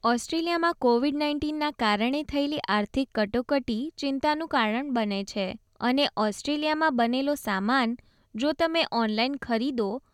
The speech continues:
તો તે નાના અને કૌટુંબિક વ્યવસાયોને ટકી રહેવામાં મદદ કરશે. All Australian Supply Chain પર આધારિત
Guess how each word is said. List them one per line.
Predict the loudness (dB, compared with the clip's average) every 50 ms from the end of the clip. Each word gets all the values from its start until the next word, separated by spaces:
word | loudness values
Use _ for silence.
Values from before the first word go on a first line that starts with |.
| _ _ _ _ _
તો | -2 -2 0
તે | 0 0 0 0 0
નાના | 0 0 0 0 0 0 0 0 0
અને | 0 -2 -4
કૌટુંબિક | -2 0 0 0 0 0 -2 -2 -2 0 0 -2 -2 -4 _ _
વ્યવસાયોને | 0 0 0 0 -2 -2 0 2 2 2 2 0 0 -2 -4 -4 -6
ટકી | -4 -2 -4 -4 -2 -4 -2
રહેવામાં | 0 0 0 0 0 -2 0 -2 -2 -2 -2
મદદ | -2 0 2 0 0 0 -2
કરશે. | -2 -2 -2 -2 -4 -4 -2 -2 -4 -4 -6 -10 _ _ _ _ _ _ _ _ _ 0
All | 2 2 4 4
Australian | 2 0 0 0 0 0 0 0 0 -2 -2 0 -2
Supply | -2 -2 0 0 0 0 0 0 0
Chain | -2 -2
પર | 0 -2 -2 -2 0
આધારિત | 0 0 0 0 0 0 2 2 0 0